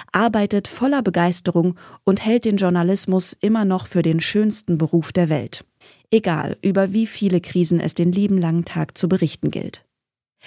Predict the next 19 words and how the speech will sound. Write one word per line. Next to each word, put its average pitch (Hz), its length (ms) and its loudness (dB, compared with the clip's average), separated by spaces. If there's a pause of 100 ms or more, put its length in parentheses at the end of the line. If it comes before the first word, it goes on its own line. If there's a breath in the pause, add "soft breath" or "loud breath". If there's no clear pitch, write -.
(520 loud breath)
Aber 240 460 0
er 208 160 0
hat 214 180 -2
ein 190 180 0
Buch 220 260 -6
gelesen, 160 480 0
das 220 200 -4
seinen 185 280 2
Blick 226 300 -4
auf 208 160 -2
die 175 180 0
Welt 170 300 0
bereichert 165 560 -2
hat. - 300 -14 (500 soft breath)
Geschrieben 240 540 2
hat 190 120 -4
es - 160 -2
Stefan 175 380 2
Schäfer. - 420 -2